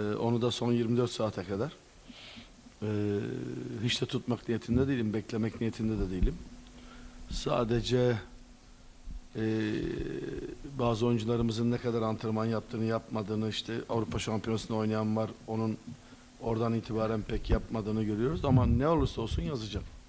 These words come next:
Artı dediğim gibi o ana kadar da, yani hafta sonuna kadar da, hatta yarın da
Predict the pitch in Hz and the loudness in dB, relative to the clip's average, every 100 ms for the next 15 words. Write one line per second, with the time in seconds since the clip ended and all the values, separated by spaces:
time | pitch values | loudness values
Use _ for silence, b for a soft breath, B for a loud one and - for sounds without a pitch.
0 | - B B B B B - 127 113 135 | -14 B B B B B -4 -2 0 2
1 | 123 120 120 110 104 135 - B B B | 4 6 4 4 2 0 0 B B B
2 | B B - 127 135 127 127 113 110 110 | B B 0 2 4 2 0 0 0 0
3 | 110 110 107 107 156 139 - 123 117 113 | 0 0 -2 -2 0 0 2 2 2 0
4 | 110 107 107 98 - - - - - - | 0 0 -2 -4 -14 -20 -20 -20 -20 -20
5 | - - 127 120 131 131 127 139 143 131 | -18 -8 -6 -2 2 4 6 6 6 4
6 | 110 | -2